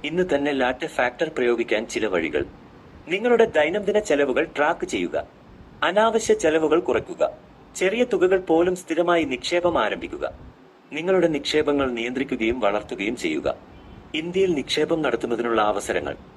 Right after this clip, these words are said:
നിങ്ങളുടെ സാമ്പത്തിക ലക്ഷ്യങ്ങൾ നേടാൻ സഹായിക്കുന്ന നിരവധി നിക്ഷേപ പദ്ധതികൾ ഇന്ത്യയിൽ ലഭ്യമാണ്. നിങ്ങളുടെ വ്യക്തിഗത ആവശ്യങ്ങൾക്കും സാമ്പത്തിക സ്ഥിതിക്കും അനുയോജ്യമായ ഒരു പദ്ധതി തിരഞ്ഞെടുക്കുക.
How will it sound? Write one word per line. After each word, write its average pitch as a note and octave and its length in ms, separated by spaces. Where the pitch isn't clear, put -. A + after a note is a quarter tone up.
നിങ്ങളുടെ E3 360
സാമ്പത്തിക C#3 460
ലക്ഷ്യങ്ങൾ B2 420
നേടാൻ G#2+ 320
സഹായിക്കുന്ന F#2+ 600
നിരവധി A#2 420
നിക്ഷേപ A2+ 380
പദ്ധതികൾ F#2+ 540
ഇന്ത്യയിൽ G#2 400
ലഭ്യമാണ്. C2+ 460
നിങ്ങളുടെ E3 380
വ്യക്തിഗത C#3+ 560
ആവശ്യങ്ങൾക്കും A2+ 680
സാമ്പത്തിക B2+ 600
സ്ഥിതിക്കും A2+ 460
അനുയോജ്യമായ A2+ 640
ഒരു G2 180
പദ്ധതി F#2+ 400
തിരഞ്ഞെടുക്കുക. D#2+ 540